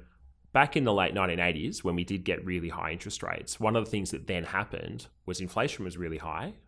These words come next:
wa-, nominal wages growth was really high, and so the debt that you're taking out, the, you, what you're borrowing, stays constant in nominal dollars, and your wages and inflation mean that it shrinks a lot relative to your nominal income in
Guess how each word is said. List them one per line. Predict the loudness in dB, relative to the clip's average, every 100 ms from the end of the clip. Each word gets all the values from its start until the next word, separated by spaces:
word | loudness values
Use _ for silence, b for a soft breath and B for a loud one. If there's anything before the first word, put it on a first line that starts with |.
| _
wa-, | 4 4 4
nominal | 6 6 6 4
wages | 4 0 -2 -6
growth | -6 -6
was | -8 -8
really | -8
high, | -6 -4 -6 -4
and | -4
so | 0
the | 2
debt | 2 4 4 4 0 -6
that | -6
you're | -4
taking | -4 -4 -4
out, | -6 -4
the, | -4 -4 -8
you, | -4
what | -2
you're | -4
borrowing, | 0 4 4 2 -4 -10 b b
stays | -10 2 4 4
constant | 2 2 2 0 -2 -4
in | -4 -4 -4 -4
nominal | -4 -4 -4
dollars, | -4 -4 -6 -8 -10 -14 -18 -20 _ 0
and | 2
your | 4
wages | 6 6 6 2 2 0 -4 -6 -8 _ _ _ _ _ _ -4
and | -4 -4 -8 -6
inflation | -4 -2 0 -2 -4 -8 -14 _ _ _ _ _ _ 0
mean | 2 4
that | 2
it | 0
shrinks | 0 0 0 0
a | 0
lot | 2 0 0
relative | -2 -2 -2 -8
to | -6 -4
your | -4 -4 -10 b b _
nominal | 0 2 4 2
income | 0 -2 -4
in | -4